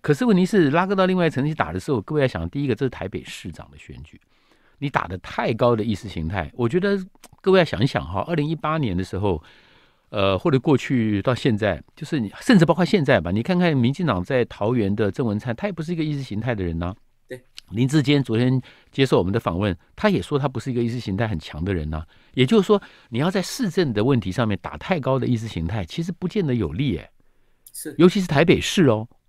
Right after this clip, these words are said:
Speaker 1: 哦，你在，你说你在南台湾的台南啊，或者是高雄啊，那种民进党的大本营，打打也许是 OK 的，可是台北市这种地方很首善之区哎，所以我认为说陈时中巩固他基本盘是 OK，但是到最后，我觉得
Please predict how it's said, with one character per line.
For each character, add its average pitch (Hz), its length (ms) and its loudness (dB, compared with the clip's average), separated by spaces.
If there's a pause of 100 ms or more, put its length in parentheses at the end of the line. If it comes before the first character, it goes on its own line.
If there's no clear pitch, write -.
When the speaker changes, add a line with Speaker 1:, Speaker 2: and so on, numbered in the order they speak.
(140)
Speaker 1:
哦， 127 160 2
你 113 80 2
在， 190 120 6
你 117 160 2
说 202 140 -2
你 147 60 0
在 151 100 2
南 135 180 2
台 156 160 0
湾 160 160 0
的 131 180 0 (260)
台 135 180 -4
南 123 260 0
啊， 127 140 -2
或 131 180 -4
者 113 60 -2
是 - 120 -12
高 143 220 0
雄 92 260 -4
啊， 107 160 -2
那 135 80 0
种 107 80 0
民 113 140 0
进 151 160 -2
党 82 140 -2
的 92 60 -2
大 117 200 -4
本 71 240 -10
营， 73 200 -6 (400)
打 113 160 0
打 110 160 0
也 95 140 2
许 110 180 -2
是 113 160 -8
OK 101 340 -2
的， 90 120 -2
可 214 120 -8
是 - 40 -14
台 - 140 -14
北 202 100 -8
市 - 100 -12
这 190 80 -8
种 151 180 -2
地 160 120 -6
方 165 380 -4
很 160 220 2
首 - 220 0
善 156 200 2
之 123 120 -4
区 131 320 0
哎， 92 160 -2 (500)
所 - 160 2
以 208 40 6
我 135 140 6
认 185 140 8
为 151 120 6
说 156 220 2
陈 156 180 2
时 160 100 0
中 175 320 2 (420)
巩 98 180 4
固 185 140 6
他 165 120 2
基 - 180 0
本 135 140 6
盘 85 160 -2
是 - 100 -8
OK， 120 340 0
但 185 140 0
是 202 100 -4
到 202 60 0
最 247 200 2
后， 180 300 2 (280)
我 104 120 0
觉 135 160 -2
得 147 180 4